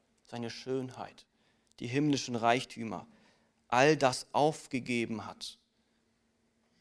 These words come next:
um Mensch zu werden. Und genauso wie Jesus seine Vorrechte, sein, seine Vorrangstellung, seine Herrlichkeit, seine Schönheit, seine Position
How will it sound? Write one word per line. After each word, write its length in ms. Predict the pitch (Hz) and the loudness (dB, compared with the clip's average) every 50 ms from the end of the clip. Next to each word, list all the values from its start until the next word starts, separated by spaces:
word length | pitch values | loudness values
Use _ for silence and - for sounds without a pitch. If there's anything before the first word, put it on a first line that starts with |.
| _ _ _ _ _ _ _ | _ _ _ _ _ _ _
um 160 | - 120 113 | -8 -4 -2
Mensch 280 | 107 107 107 107 104 - | 0 0 0 0 -2 -4
zu 280 | - - - 110 110 | -8 -12 -16 -12 -8
werden. 340 | 107 104 98 95 95 - 92 - _ _ _ _ _ - _ _ _ _ _ - - - - - - _ _ _ _ _ _ _ _ _ _ _ _ - - - | -6 -4 -4 -4 -6 -10 -14 -20 _ _ _ _ _ -20 _ _ _ _ _ -20 -20 -20 -20 -20 -20 _ _ _ _ _ _ _ _ _ _ _ _ -18 -10 -8
Und 120 | 123 120 | -6 -2
genauso 520 | - 120 120 127 135 147 151 143 143 135 | 0 2 4 6 6 6 4 2 0 -2
wie 100 | 127 131 | 0 0
Jesus 680 | 120 113 120 135 160 170 143 - 117 104 - - - - _ _ _ _ _ _ _ | -2 0 0 2 2 0 0 -4 -12 -12 -14 -16 -20 -20 _ _ _ _ _ _ _
seine 520 | - - 110 107 110 107 104 104 - - - _ _ | -12 -8 -6 -4 -4 -4 -6 -6 -8 -12 -16 _ _
Vorrechte, 840 | - - - 143 165 170 156 131 135 120 110 - - - 104 - - - _ _ _ _ _ _ _ _ _ _ _ _ _ _ _ _ _ _ _ _ _ _ _ _ _ _ _ _ _ _ _ _ _ _ _ _ _ _ _ | -16 -8 -2 2 2 2 4 4 2 0 0 -4 -10 -14 -14 -14 -14 -18 _ _ _ _ _ _ _ _ _ _ _ _ _ _ _ _ _ _ _ _ _ _ _ _ _ _ _ _ _ _ _ _ _ _ _ _ _ _ _
sein, 260 | - - 107 107 104 | -12 -8 -8 -6 -4
seine 200 | 101 110 107 107 | -4 -4 -6 -6
Vorrangstellung, 880 | - - 120 107 117 120 127 139 139 - - - 123 110 101 95 87 - - _ | -6 -6 -4 -2 0 0 2 0 -2 -4 -6 -6 -6 -6 -6 -8 -12 -14 -20 _
seine 240 | - - 107 110 107 | -16 -12 -12 -10 -10
Herrlichkeit, 600 | 104 120 117 120 131 127 117 - - 110 104 107 | -8 -4 -4 -2 -2 -4 -6 -8 -10 -10 -10 -10
seine 200 | - 113 113 104 | -10 -10 -10 -10
Schönheit, 480 | - - 131 131 143 135 127 107 107 | -10 -8 -6 -6 -6 -4 -6 -6 -8
seine 160 | - 120 120 113 | -8 -8 -8 -8
Position 640 | - - 127 117 113 - - 117 135 135 139 123 | -6 -8 -8 -8 -8 -10 -10 -10 -8 -6 -6 -6